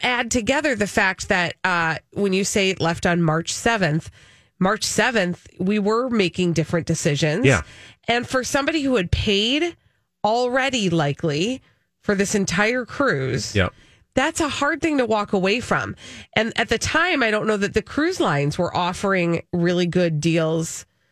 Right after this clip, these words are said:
Speaker 1: you know, to compensate for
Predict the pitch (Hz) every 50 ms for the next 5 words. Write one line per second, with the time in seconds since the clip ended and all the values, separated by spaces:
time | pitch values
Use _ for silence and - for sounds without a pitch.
0 | _ _ _ _ _ - 196 208 214 208 185 175 180 - - 214 - - - -
1 | 254 285 - - 320 269 226 - - 196 160 147 139 - - - - 202 190 180
2 | 175 170 165 165 165 165 180 -